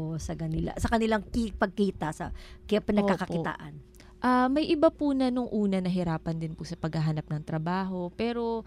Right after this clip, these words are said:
Speaker 2: um, kalaunan po, y-, tumulong na rin po yung ibang mga kapamilya nila
Speaker 1: Mm.
Speaker 2: na, "Ah, ako rin po nagtatrabaho na rin, tumutulong sa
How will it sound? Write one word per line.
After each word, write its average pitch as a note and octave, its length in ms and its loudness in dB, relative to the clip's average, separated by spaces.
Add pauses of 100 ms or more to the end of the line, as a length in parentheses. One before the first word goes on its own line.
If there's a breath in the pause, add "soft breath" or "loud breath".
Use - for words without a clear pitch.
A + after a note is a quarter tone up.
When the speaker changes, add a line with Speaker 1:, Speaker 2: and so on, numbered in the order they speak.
(360 soft breath)
Speaker 2:
um, A3 160 0
kalaunan A#3+ 640 2
po, A3+ 240 0
y-, G3 240 -2
tumulong G#3+ 480 0
na G3+ 80 -2
rin F#3 160 -4
po F#3 160 -6
yung F3 80 -6
ibang E3 240 -6
mga D#3+ 180 -6
kapamilya D#3 600 -4
nila G3+ 320 -2
Speaker 1:
Mm. F3 80 -2
Speaker 2:
na, E3+ 120 -2 (360)
"Ah, A#3 160 0
ako A3 160 -4
rin A3+ 160 -6
po A3 80 -8
nagtatrabaho D#3+ 720 -6
na F3+ 160 -8
rin, G#3 160 -8
tumutulong D#3+ 560 -8
sa D3 240 -10